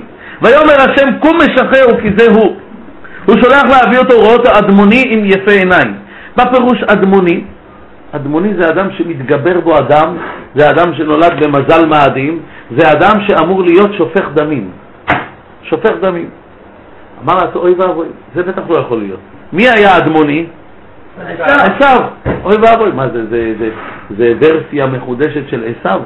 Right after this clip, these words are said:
Speaker 1: זה גרסה חדשה של עשיו. זה בשום אופן לא ייתכן. זה, זה ודאי לא ייתכן שזה יהיה המלך. אבל כתוב כאן, "אדמוני עם יפה עיניים וטוב רוי."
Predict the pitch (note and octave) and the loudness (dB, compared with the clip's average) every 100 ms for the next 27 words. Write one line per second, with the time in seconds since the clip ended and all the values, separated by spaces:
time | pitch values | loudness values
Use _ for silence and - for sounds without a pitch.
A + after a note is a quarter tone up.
0 | - B2+ - A2+ A#2 C3 B2+ F3 D3 C#3 | -10 -20 -18 -12 -8 -8 -4 -4 -4 -8
1 | C#3+ F3 E3+ D#3 C#3+ C#3 G3+ - - - | -6 -6 -4 -4 -6 -4 -4 -6 -12 -20
2 | - - A#2 D#3 D3 G#3 A3 G#3 G#3 G3+ | -20 -10 -2 -2 -2 -4 -2 0 2 2
3 | F#3+ F#3+ G3+ C#3+ A#2 A3 G#3+ A#3 C4+ A3+ | 2 -2 -2 -2 0 2 4 4 2 2
4 | B3+ C4 B3 A#3+ A#3 G3+ G3+ G#3+ G#3+ G3+ | 2 2 2 0 -2 -2 -2 0 2 2
5 | G#3 E3 - - - - - - - - | 0 -2 -6 -16 -20 -20 -20 -20 -20 -10
6 | - F3+ F#3 E3 E3+ - - A#2+ F3 - | 0 2 4 2 0 -8 -10 0 0 2
7 | D3 C#3 C#3+ - - C3+ B2 C3+ C#3+ G3 | 0 0 -2 -14 -10 -6 -4 -2 -2 -2
8 | D#3+ F#3 F#3 E3+ D#3+ - D#3+ D3 C#3 C3+ | -4 -4 0 2 0 0 -4 -2 -2 -2
9 | E3+ E3+ D#3+ C#3 C3+ C3+ A#2+ A2+ C3+ A2 | -2 0 -2 -4 -2 -2 -2 0 0 -2